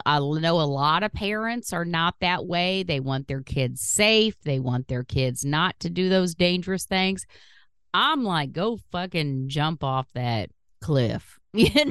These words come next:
know? I don't know. I don't know. I, I love that kind of shit.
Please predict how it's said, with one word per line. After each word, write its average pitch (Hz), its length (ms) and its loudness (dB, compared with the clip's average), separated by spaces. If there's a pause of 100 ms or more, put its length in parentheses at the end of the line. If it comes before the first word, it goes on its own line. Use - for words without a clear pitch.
know? 254 160 2 (1700)
I 127 540 -10
don't 131 120 -20
know. 123 240 -12 (800)
I 151 220 0
don't 143 160 0
know. 131 180 -2
I, 139 260 0
I 151 180 -2
love 143 300 -2
that 131 200 -4
kind 127 240 -4
of 127 80 -6
shit. 127 400 -6